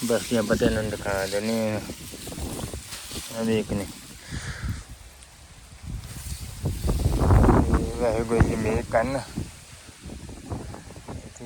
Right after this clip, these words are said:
ਦੇਖ ਜਾਂਦੇ ਆ। ਸਭ ਤੋਂ ਜ਼ਿਆਦਾ ਨੁਕਸਾਨ ਇਹ ਬਾਰਾਪਤੀਆਂ ਦਾ ਹੋਣ ਡਿਆ ਵਾ। ਜਿਹਨਾਂ ਜ਼ਿਆਦਾ, ਜਿਹਨਾਂ ਨਾਲ ਚੁਤਾਰਾਂ ਅਠਾਰਾਂ ਦਾ, ਹੋਰ ਹੀ ਬੜੀਆਂ, ਅਠਾਰਾਂ ਸੰਤਾਲੀ ਆ ਤੇ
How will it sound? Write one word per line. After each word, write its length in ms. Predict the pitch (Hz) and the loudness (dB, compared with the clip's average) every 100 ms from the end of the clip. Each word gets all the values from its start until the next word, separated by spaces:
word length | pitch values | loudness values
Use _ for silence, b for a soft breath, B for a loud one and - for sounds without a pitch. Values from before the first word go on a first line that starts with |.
| 110 | -10
ਦੇਖ 300 | 113 107 - 113 | -4 -6 -6 -4
ਜਾਂਦੇ 460 | 113 101 110 113 101 | -4 -2 -2 -2 -2
ਆ। 60 | 98 - - - - - - - - - - - - 151 | -2 -6 -8 -6 -4 -4 -4 -4 -4 -4 -6 -8 -8 -6
ਸਭ 80 | |
ਤੋਂ 240 | - 170 156 | -6 -4 4
ਜ਼ਿਆਦਾ 260 | 139 131 | 6 6
ਨੁਕਸਾਨ 500 | 139 135 117 127 123 | 4 2 2 2 4
ਇਹ 60 | 139 | 4
ਬਾਰਾਪਤੀਆਂ 600 | 131 120 113 117 120 117 | 8 6 6 0 2 2
ਦਾ 160 | 131 135 | 4 4
ਹੋਣ 220 | 123 120 | 4 2
ਡਿਆ 240 | 104 113 | 2 2
ਵਾ। 120 | 120 104 - - - - - | 0 -4 -8 -14 -12 -10 -6
ਜਿਹਨਾਂ 300 | 113 117 123 | -6 -4 -6
ਜ਼ਿਆਦਾ, 300 | 113 107 107 | -2 -2 0
ਜਿਹਨਾਂ 380 | 104 117 117 117 | -4 -4 0 2
ਨਾਲ 240 | 120 113 104 - | 2 0 -4 -6
ਚੁਤਾਰਾਂ 360 | 127 117 110 113 | 2 4 4 2
ਅਠਾਰਾਂ 380 | 117 110 120 113 | -2 -4 -2 -4
ਦਾ, 100 | 107 - - - - - | -8 -12 -12 -10 -8 -4
ਹੋਰ 220 | 127 123 | 0 2
ਹੀ 40 | 131 | 4
ਬੜੀਆਂ, 280 | 117 117 | 2 0
ਅਠਾਰਾਂ 340 | 110 113 107 104 | -2 0 0 0
ਸੰਤਾਲੀ 520 | 110 113 104 107 117 | -2 2 4 4 2
ਆ 240 | 117 113 110 - B B B B B B - - - | 4 2 0 -8 B B B B B B -8 -12 -10
ਤੇ 180 | 120 117 | -6 -6